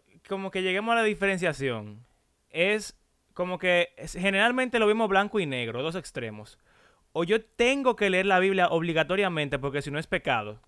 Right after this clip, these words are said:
todos los días. O yo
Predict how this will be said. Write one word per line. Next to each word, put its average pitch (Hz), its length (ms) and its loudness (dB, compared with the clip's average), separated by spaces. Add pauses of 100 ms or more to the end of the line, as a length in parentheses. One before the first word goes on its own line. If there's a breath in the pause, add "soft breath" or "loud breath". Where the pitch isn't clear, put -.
(160)
todos 139 180 -4
los 165 140 -2
días. 110 240 -10 (1000)
O 233 340 2 (920)
yo 165 640 2